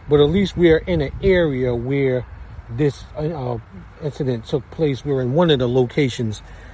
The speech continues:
and that's what I'm saying. I can show you guys again. This is one of the locations where it took place. So at least we got to visit one of the areas, and I believe I'm in a, a good spot where I'm not breaking any laws or anything like that just by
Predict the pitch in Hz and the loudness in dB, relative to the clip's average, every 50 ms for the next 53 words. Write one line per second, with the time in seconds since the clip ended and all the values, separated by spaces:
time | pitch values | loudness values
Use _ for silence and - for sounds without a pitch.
0 | - - - 123 117 117 120 117 127 123 123 - 139 135 123 - - 139 127 117 | -18 -10 -8 -6 -4 -4 -4 -4 -4 -4 -2 0 0 0 0 0 -2 -4 -4 -4
1 | 120 - - 165 147 135 139 127 139 135 127 123 117 120 107 135 147 135 123 120 | -6 -2 0 0 0 0 0 2 2 2 2 2 0 -2 0 2 2 2 2 0
2 | 143 139 - 139 123 123 139 139 135 127 123 120 123 123 117 - - 139 120 - | -2 -2 -2 -4 -2 -2 0 0 0 -2 0 0 0 -2 0 0 -2 -2 -2 -4
3 | - 117 104 - - - - - - - - - - - - - 135 139 135 123 | -6 -6 -8 -8 -12 -16 -18 -18 -18 -16 -16 -16 -14 -12 -4 2 4 4 4 4
4 | 110 - - 127 110 - - - 143 123 110 104 - 139 120 120 135 160 156 - | 2 0 -2 -4 -4 -6 0 2 2 2 2 0 -2 -2 -2 0 0 -2 -2 -2
5 | - 151 135 143 135 127 - 135 113 120 143 131 120 131 117 117 127 147 147 139 | -4 0 0 0 0 0 -2 -4 -4 -4 -4 -4 -4 -6 -6 -4 -4 -2 -2 -2
6 | 127 120 127 127 143 143 139 135 131 127 120 117 117 110 - - - - - - | -4 -4 -4 -4 -6 -6 -4 -4 -4 -4 -4 -4 -4 -6 -10 -16 -20 -20 -20 -20
7 | - - - 127 139 139 123 139 139 143 156 151 143 135 139 135 139 131 127 123 | -18 -12 -8 -4 -4 -2 2 2 4 4 6 4 4 4 4 4 2 2 2 2
8 | 117 113 - - 123 117 113 113 - - - - - 156 165 160 151 - - - | 0 -2 -4 -4 -4 -4 -4 -4 -6 -6 -8 -2 2 6 6 6 6 4 0 -6
9 | - - - - - - 156 147 139 127 139 - 120 127 135 127 127 120 120 - | -10 -6 -4 0 2 2 4 4 2 2 0 0 0 2 2 2 2 0 -2 -6
10 | - - - - - - - 131 131 135 135 127 104 95 127 135 127 123 131 123 | -10 -16 -18 -18 -16 -10 -6 -6 -4 -4 -4 -4 -4 -2 -2 -2 -2 -2 -2 -2
11 | 127 127 123 117 113 113 110 - - - - - 127 123 131 139 139 135 135 123 | -2 -2 -2 -2 -4 -6 -8 -10 -14 -16 -14 -8 -4 0 2 2 4 2 2 0
12 | 120 123 120 123 123 117 - 135 127 123 120 117 117 113 - - 139 123 113 101 | -2 -4 -4 -4 -4 -4 -4 -4 -4 -4 -4 -6 -6 -6 -6 -6 -6 -6 -6 -6
13 | - 131 120 113 - 123 127 123 120 117 110 | -6 -6 -6 -6 -6 -6 -4 -2 -2 -2 -4